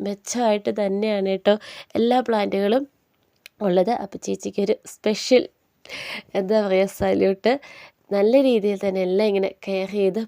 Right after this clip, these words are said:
പോകുന്നതിന് കേട്ടോ. അപ്പോൾ പ്ലാന്റുകൾ ഇഷ്ടമുള്ളവരാണ് നമ്മുടെ ഈ കൂട്ടത്തിലുള്ള എല്ലാ കൂട്ടുകാരും എന്ന് നമുക്കറിയാം. അപ്പോൾ എല്ലാവരും ദാ ഇതുപോലെ നല്ല നല്ല സുന്ദരമായിട്ട് പ്ലാന്റുകളൊക്കെ സൂക്ഷിച്ച് വയ്ക്കുക കേട്ടോ. അപ്പം എല്ലാ പ്ലാന്റുകളുടെ റേറ്റുകൾ ഇതാ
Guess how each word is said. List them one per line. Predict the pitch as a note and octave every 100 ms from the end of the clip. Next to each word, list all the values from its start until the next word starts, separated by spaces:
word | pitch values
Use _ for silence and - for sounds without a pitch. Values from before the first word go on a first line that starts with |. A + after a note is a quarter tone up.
| -
പോകുന്നതിന് | F3 E3+ F3+ F3+ F#3 G#3
കേട്ടോ. | G#3+ F#3 - - - - - - - _
അപ്പോൾ | - G3 G3
പ്ലാന്റുകൾ | F#3 E3+ E3+ F#3+ G#3+
ഇഷ്ടമുള്ളവരാണ് | G#3 - A3 G#3+ G#3+ G#3+ G#3 G3+ A3 A3
നമ്മുടെ | F#3+ F3+ G#3
ഈ | G#3+ -
കൂട്ടത്തിലുള്ള | G3 F#3+ G3 G#3 G3+ G3+
എല്ലാ | F#3+ G#3 C#4 C4+
കൂട്ടുകാരും | B3 A3 G#3 G3+ A3
എന്ന് | A3+ A3+
നമുക്കറിയാം. | G#3 G3 G#3+ F#3 F#3 G3+ C4 - - - -
അപ്പോൾ | - F#3+
എല്ലാവരും | F3 F#3 A3 G#3 G3+
ദാ | G3 - -
ഇതുപോലെ | F3+ G3 G3
നല്ല | G3+ F#3+ G3
നല്ല | G#3 G3+
സുന്ദരമായിട്ട് | A#3 A#3 A#3+ B3+ A#3+ G#3 A3
പ്ലാന്റുകളൊക്കെ | G#3+ G3 F#3+ G#3 G#3+ G3+ A#3 - - - - -
സൂക്ഷിച്ച് | G#3+ G3 - - G#3+ - -
വയ്ക്കുക | F#3 F3+ - G3 G3
കേട്ടോ. | F#3 F#3 E3 _ _ _ _ _ _ _ _
അപ്പം | G#3+
എല്ലാ | G3+ A3+ C4
പ്ലാന്റുകളുടെ | B3+ A#3 G#3 G#3+ A#3
റേറ്റുകൾ | A#3+ F#3+ F#3+ F#3 G3
ഇതാ | G3